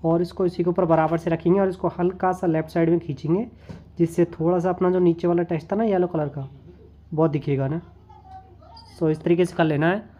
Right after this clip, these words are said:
Then इरेज वाले बटन पर टैप करके हार्डनेस को यहाँ से फुल कर, माइनस कर लेना बिल्कुल, है ना। इरेज पे टैप कर देना फिर से और अभी देख लीजिए इस तरीके से आपको इसको इरेज करना है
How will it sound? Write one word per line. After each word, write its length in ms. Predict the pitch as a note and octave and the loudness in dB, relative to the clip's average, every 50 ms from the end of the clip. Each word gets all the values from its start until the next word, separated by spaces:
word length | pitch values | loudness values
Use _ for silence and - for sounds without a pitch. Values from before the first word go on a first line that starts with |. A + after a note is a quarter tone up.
| - - - - - - | -20 -20 -20 -20 -14 -6
Then 220 | - D#3+ D#3+ D#3+ D#3+ | -4 -2 0 0 0
इरेज 280 | D#3 D#3 E3 F3 E3+ | 0 2 2 2 4
वाले 180 | F3+ F3 F3+ F3+ | 4 2 2 2
बटन 240 | F3 E3+ F3 E3 E3+ | 0 0 0 0 0
पर 80 | F3 E3 | 0 0
टैप 260 | - D#3 D3 D3 - | 0 0 -2 -2 -2
करके 260 | - D#3+ E3 - F#3 D#3+ | -2 -4 -2 0 -2 -4
हार्डनेस 440 | - - D3+ C#3+ D3+ D#3+ D#3+ D#3+ D#3+ | -4 -4 -4 -2 -2 -2 -2 -2 -4
को 200 | - F3+ D#3+ D#3+ | -4 -2 -2 0
यहाँ 120 | D#3 D3+ | -2 -2
से 140 | D3 D#3 C#3+ | -4 -4 -6
फुल 200 | B2+ - D3 C3+ | -6 -6 -8 -8
कर, 480 | C3 - D3+ D#3 D#3+ D#3 D3+ D#3 D#3 F3+ - - - - - | -4 -4 -4 -4 -2 -4 -6 -6 -8 -10 -14 -16 -20 -10 -6
माइनस 300 | D#3+ C#3+ C#3+ D3+ E3 D#3+ | -4 -2 0 0 0 0
कर 100 | - - | 0 -2
लेना 240 | C3+ B2+ B2 C3+ C#3 | -4 -4 -2 -2 -2
बिल्कुल, 260 | C#3+ C#3+ C#3 C#3 C#3 | -2 -2 -2 -2 -2
है 60 | D3 D#3 | 0 0
ना। 120 | F#3 A3 - - - - - - - - - - - - - - | -2 -2 -4 -12 -20 -20 -20 -20 -20 -20 -20 -20 -20 -20 -8 -6
इरेज 220 | D#3 D3+ E3 D#3+ | -2 -2 -2 -2
पे 80 | - E3 | -4 -4
टैप 180 | - E3 D#3+ D#3+ | -2 -2 -2 -2
कर 60 | D#3 | -2
देना 140 | D3 E3 E3+ | -2 -2 -4
फिर 160 | E3 - D3+ | -4 -4 -10
से 160 | D3 - G3 | -8 -6 -8
और 260 | F#3+ E3 C3+ C3 C3 B2+ | -4 -2 0 0 -2 -2
अभी 280 | - - C#3+ C#3+ E3+ | -2 -2 2 2 2
देख 200 | D#3 D#3 D3 - | 2 2 -2 -4
लीजिए 320 | D3 D3 D3 F#3 A3 G#3+ - - - - - - - - - - - - - - | -6 -6 -4 -6 -6 -8 -12 -18 -20 -20 -20 -20 -20 -20 -20 -20 -20 -20 -10 -8
इस 120 | F3 E3 - | -8 -4 0
तरीके 200 | F#3 F3 F#3 F3 | 0 0 0 2
से 100 | - F3 | 0 0
आपको 200 | E3+ - - E3+ | -2 0 -2 -2
इसको 220 | D#3+ - - F3+ | -2 -2 0 0
इरेज 240 | E3+ D#3+ D3+ D#3+ D#3+ D#3+ | 2 2 2 0 -2 -2
करना 360 | - D3 C3+ C#3 C#3 C#3+ D#3+ | -4 -4 -2 -2 -2 -2 -4
है 100 | F#3+ | -4